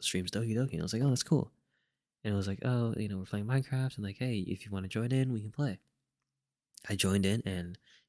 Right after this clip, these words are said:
instantly, like, we just clicked. Honestly, like, I met, uh, their friends too, Pingles Patas and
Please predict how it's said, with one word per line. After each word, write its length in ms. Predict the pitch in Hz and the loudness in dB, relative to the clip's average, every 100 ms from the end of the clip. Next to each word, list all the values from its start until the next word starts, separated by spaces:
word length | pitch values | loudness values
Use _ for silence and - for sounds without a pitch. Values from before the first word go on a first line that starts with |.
| - | 0
instantly, 440 | 120 120 - 104 | 4 4 2 2
like, 360 | 92 87 - - _ _ _ _ _ _ _ _ _ - | 2 0 -4 -14 _ _ _ _ _ _ _ _ _ -4
we 100 | 101 | -2
just 200 | 92 - | -2 -4
clicked. 380 | - 80 - - - - | -4 -6 -6 -8 -14 -8
Honestly, 300 | 101 98 92 - | -4 0 -2 -2
like, 200 | 92 - | -6 -2
I 100 | - | 0
met, 240 | 104 104 - _ _ _ - | 4 4 2 _ _ _ -4
uh, 200 | 98 92 | 0 2
their 140 | 90 | 2
friends 260 | 90 98 95 | 2 0 0
too, 340 | - 98 101 - - | -2 0 -2 -4 -8
Pingles 240 | 95 95 | -6 -4
Patas 440 | - 95 98 92 | -4 -2 -2 -2
and 340 | 90 92 87 | -4 -6 -6